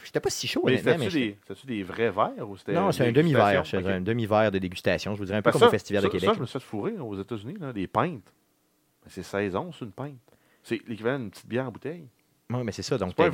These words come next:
Speaker 1: des fois,
Speaker 2: vingt onces
Speaker 1: t'as
Speaker 2: comme ici.
Speaker 1: Hmm, des fois, t'as, t'as des, des, des, des petites surprises, effectivement. Donc, j'ai fait beaucoup de microbrasseries. Euh, j'ai, euh, on a monté là-bas en Mustang. On a eu du fun en sacrament. Donc, euh, vraiment un super beau voyage. D'ailleurs, je vous le recommande, euh, l'année prochaine. À pareille date, allez-y. Donc,
Speaker 2: Il
Speaker 1: ça fait
Speaker 2: restait de la place en Mustang ?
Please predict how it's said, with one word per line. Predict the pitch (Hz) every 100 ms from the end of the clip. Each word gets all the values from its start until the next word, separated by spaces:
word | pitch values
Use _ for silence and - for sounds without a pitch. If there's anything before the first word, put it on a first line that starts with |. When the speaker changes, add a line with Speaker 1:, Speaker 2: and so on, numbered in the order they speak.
| 139
Speaker 1:
des |
fois, | 107
Speaker 2:
vingt | 156
onces | 85
Speaker 1:
t'as |
Speaker 2:
comme | 113
ici. | 101 185
Speaker 1:
Hmm, | 107 113
des | 107 92
fois, | 113
t'as, | 107 92
t'as | 85 90
des, | 90
des, | 87 85 82
des, | 85
des | 82
petites | 80 -
surprises, | 92 - 104 87
effectivement. | 90 - 90 98
Donc, | 104
j'ai | 98
fait | 151
beaucoup | 156 196
de | 208
microbrasseries. | 180 170 135 120 - 139 151
Euh, | 113 101
j'ai, | 101 98 95
euh, | 90 87 87 85
on |
a | 92
monté | 95 110
là-bas | 98
en | 107
Mustang. | 98 90 - 101 104
On | 90
a |
eu | 80
du | -
fun | 95 90
en | 76
sacrament. | - - 80 76 - - - _
Donc, | 95 101
euh, | 92
vraiment | 101
un | 127
super | - - 113
beau | 123
voyage. | 107 101 123
D'ailleurs, | 107 98
je |
vous | 101
le |
recommande, | 92 92 87 101 107
euh, | 87
l'année | 80 85
prochaine. | 85 78 113 120 117 -
À | 80
pareille | 92 90
date, | 85 143 - -
allez-y. | 139 131 98 127 - - -
Donc, | 110 123
Speaker 2:
Il |
Speaker 1:
ça | 120
fait |
Speaker 2:
restait | 123 139
de | 123
la | 123
place | 127
en | 123
Mustang ? | 117 -